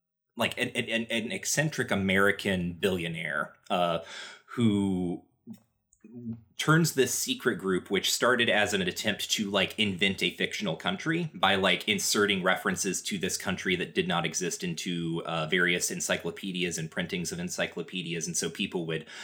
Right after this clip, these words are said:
in their research, like, happen across mentions of this fictional country and start, you know, maybe s-, like, academics would cite it in their work. And then suddenly there would be this entire fictional country, uh,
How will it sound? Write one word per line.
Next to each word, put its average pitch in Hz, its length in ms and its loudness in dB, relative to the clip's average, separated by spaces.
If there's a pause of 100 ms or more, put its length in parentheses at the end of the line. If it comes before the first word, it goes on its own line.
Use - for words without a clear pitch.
(340)
in 143 160 6
their 117 120 8
research, 110 520 2
like, 98 180 4
happen 113 380 0
across 95 500 4
mentions 98 400 2
of 87 100 -2
this 175 200 -2
fictional 90 380 -4
country 98 540 0 (480)
and 95 440 4
start, 101 420 2
you 104 80 2
know, 82 120 2
maybe 87 200 2
s-, - 240 -2
like, 104 160 2
academics 101 560 2
would 104 140 -2
cite 82 240 0
it - 100 -2
in 110 80 -4
their 113 120 0
work. 143 260 2
And 95 120 2
then 92 120 2
suddenly 113 400 2
there 95 140 4
would 95 120 4
be 95 120 -2
this 92 200 -2
entire 101 400 2
fictional 92 460 -2
country, 82 600 -2 (180)
uh, 80 360 2